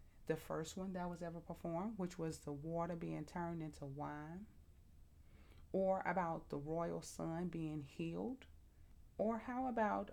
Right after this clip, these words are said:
our miracle where everybody talks about Jesus walking on the water? And how about it's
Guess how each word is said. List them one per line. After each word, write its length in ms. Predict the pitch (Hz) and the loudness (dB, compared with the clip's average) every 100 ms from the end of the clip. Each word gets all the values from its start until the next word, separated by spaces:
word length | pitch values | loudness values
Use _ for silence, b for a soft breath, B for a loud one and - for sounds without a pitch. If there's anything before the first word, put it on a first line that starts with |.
| - | 0
our 440 | 175 170 160 165 - - | 2 4 2 -2 -4 0
miracle 460 | 175 185 185 180 | 4 4 4 0
where 260 | 170 165 - | 0 -2 0
everybody 680 | 180 180 175 170 165 165 160 B B B - | 2 2 0 0 2 0 -4 B B B -6
talks 360 | 190 180 - | -2 0 -2
about 440 | 170 175 165 160 156 - | -4 0 0 0 -2 -4
Jesus 440 | 135 170 196 180 - | -2 0 0 -2 -2
walking 400 | 170 175 170 165 | 2 2 2 -2
on 200 | 151 151 | 0 0
the 60 | |
water? 520 | 156 185 240 180 131 120 - - - - - - | 0 0 2 0 -4 -8 -14 -18 -18 -18 -18 -6
And 400 | 160 165 160 160 156 B B B B - | 0 2 2 -2 -4 B B B B -18
how 220 | - 196 214 | -2 2 4
about 260 | 214 208 | 4 4
it's 240 | 208 202 | 2 0